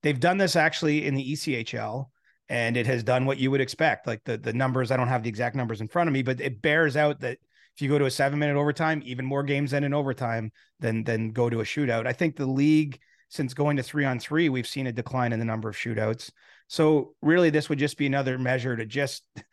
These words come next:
<laughs> reduce by some percentage points the, the likelihood of a shootout. And I think it makes a lot of sense. Um, the process of this has to go through next is, you know, there's a competition committee made up of, you know, mix of G Ms and players, league executives and P A staff,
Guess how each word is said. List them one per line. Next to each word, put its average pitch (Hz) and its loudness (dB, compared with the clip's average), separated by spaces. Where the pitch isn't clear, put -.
<laughs> - -20
reduce 151 2
by 165 2
some 180 2
percentage 156 0
points 135 -2
the, 127 -2
the 123 -4
likelihood 131 2
of 123 2
a 120 0
shootout. 117 -2
And 117 -4
I 113 -2
think 135 -4
it 135 0
makes 127 -2
a 131 -4
lot 127 0
of 123 -4
sense. 139 -2
Um, 120 2
the 120 -2
process 170 2
of 160 -4
this 143 -4
has 143 0
to 151 -6
go 135 -2
through 123 -4
next 131 -4
is, 120 -4
you 135 0
know, 123 4
there's 120 2
a 123 -2
competition 139 2
committee 135 0
made 127 0
up 127 -2
of, 120 -4
you 117 -6
know, 120 -2
mix 120 0
of 117 -2
G 117 0
Ms 120 2
and 117 -2
players, 120 -2
league 123 -2
executives 113 0
and 104 0
P 131 0
A 120 2
staff, 117 0